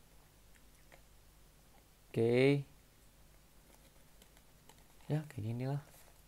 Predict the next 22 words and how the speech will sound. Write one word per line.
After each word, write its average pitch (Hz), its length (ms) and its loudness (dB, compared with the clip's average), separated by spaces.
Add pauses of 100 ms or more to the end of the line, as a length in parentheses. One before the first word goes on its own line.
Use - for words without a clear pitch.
(380)
Ada 110 80 -6
sketsa-sketsa - 880 -8
realnya. 117 400 -4 (1200)
Oke, - 160 -2
udahlah. 139 320 4 (480)
Kita - 160 0
bahas 131 240 4 (160)
realnya 135 320 4
ya, 143 80 2
kita 135 160 -2
lihat 117 320 8
ya 135 160 0 (160)
bareng-bareng. 120 480 -2 (2500)
Kita 127 80 -6
lihat 127 240 0
realnya. 131 480 4 (1800)
Ada 113 400 -2 (240)
sarung 113 320 0
Daiwa 110 320 4
juga 110 160 -2
ya, 113 180 -4 (600)
bawaannya. 107 520 -2